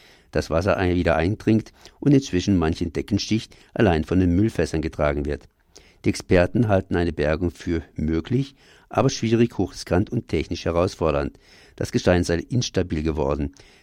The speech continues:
Gleichzeitig kann auf lange Sicht lösliche Gifte ins Grundwasser gelangen. Es geht dabei um mehrere hundert Jahre, aber die Bürger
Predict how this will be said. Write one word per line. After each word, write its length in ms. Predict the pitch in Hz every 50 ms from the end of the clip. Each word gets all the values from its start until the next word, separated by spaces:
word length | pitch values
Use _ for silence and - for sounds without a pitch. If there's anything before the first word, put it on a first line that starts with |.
| _
Gleichzeitig 760 | - 87 87 90 - - - 104 101 113 123 120 - - -
kann 400 | - - 92 85 85 90 - - - -
auf 240 | - 85 80 -
lange 280 | - 80 76 82 90 90
Sicht 280 | - - 101 - - -
lösliche 420 | 82 78 78 - - 85 87 85
Gifte 280 | 87 85 80 - - 101
ins 160 | 98 - -
Grundwasser 420 | - - 85 - - 76 73 -
gelangen. 400 | 80 80 76 73 73 71 69 69 _ _ _ _ _ _ _ _ _ _ _ _ - - _ _ _ _ _
Es 220 | - - 113 - -
geht 300 | - 120 120 - - 92
dabei 220 | 87 87 - 98
um 180 | - 120 110 101
mehrere 340 | 95 92 92 92 92 90 92
hundert 240 | 101 95 95 95
Jahre, 420 | - 123 113 92 78 85 - - -
aber 400 | - 85 82 80 - - 131 135 _ _ _ _ _ _ _ _ -
die 100 | 131 120
Bürger 480 | 110 98 90 87 85 87 87 95 107